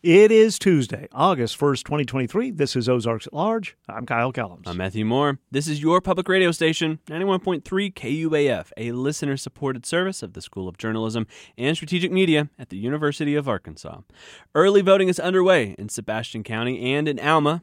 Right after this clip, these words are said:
Speaker 2: today. Voters will determine if existing one percent sales tax measures remain on the books.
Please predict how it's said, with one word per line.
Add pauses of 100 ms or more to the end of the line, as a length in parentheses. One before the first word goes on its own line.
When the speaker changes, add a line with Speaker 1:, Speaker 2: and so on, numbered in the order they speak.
Speaker 2:
today. (500)
Voters
will
determine
if
existing
one
percent
sales
tax
measures
remain
on
the
books.